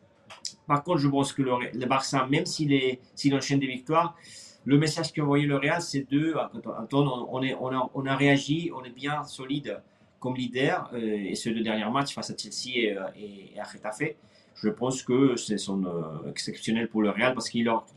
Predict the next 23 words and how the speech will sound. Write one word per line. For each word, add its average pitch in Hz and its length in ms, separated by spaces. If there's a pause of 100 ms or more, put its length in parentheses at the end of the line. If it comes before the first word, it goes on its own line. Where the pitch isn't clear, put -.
il 123 100
a 123 60
récupéré, 127 400
à 131 80
mon 120 140
avis, 139 260 (380)
la 131 100
confiance, 151 640 (220)
la 113 80
confiance 139 460
en 127 80
eux-mêmes, 135 340 (160)
parce - 160
qu'il 120 140
y 120 80
avait, 117 340
il 113 80
y 117 60
avait 117 180
un 110 140 (100)
peu 127 80
de 127 160
doute 139 400